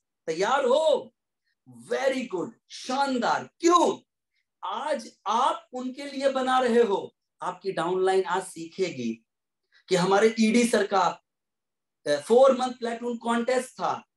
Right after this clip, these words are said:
मेरे एसडी सर का, मेरे आरडी का, मेरे एलडीडी का, मेरे जीडीडी का, वो देखेगा। तो यार, इन लोग, इन्होंने पूरी जान लगा दी थी, तो यार, इनकी promotion है तो हम भी जान लगा के प्रमोशन निकालेंगे। Culture,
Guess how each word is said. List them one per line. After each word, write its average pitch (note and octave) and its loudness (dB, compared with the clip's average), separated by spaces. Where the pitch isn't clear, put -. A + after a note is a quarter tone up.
मेरे F3+ -2
एसडी A3 -6
सर G#3 -2
का, D3+ -4
मेरे G3 2
आरडी F#3+ 2
का, E3+ -4
मेरे F#3 0
एलडीडी A3+ 0
का, F#3+ 0
मेरे G#3 0
जीडीडी C#4+ 0
का, B3+ 2
वो G#3+ 2
देखेगा। C#4 -4
तो F3 -16
यार, A3+ -6
इन G3+ -4
लोग, A#3 2
इन्होंने A3 2
पूरी A#3 -2
जान F3+ -2
लगा F#3+ 0
दी E3 -4
थी, C#3 -8
तो D3 -6
यार, E3+ 2
इनकी F#3+ 6
promotion G3 4
है G3+ 4
तो G3+ -2
हम E3+ 0
भी F#3+ 4
जान E3+ -2
लगा E3 -2
के E3 -8
प्रमोशन C#3+ -8
निकालेंगे। B2+ -8
Culture, A3 2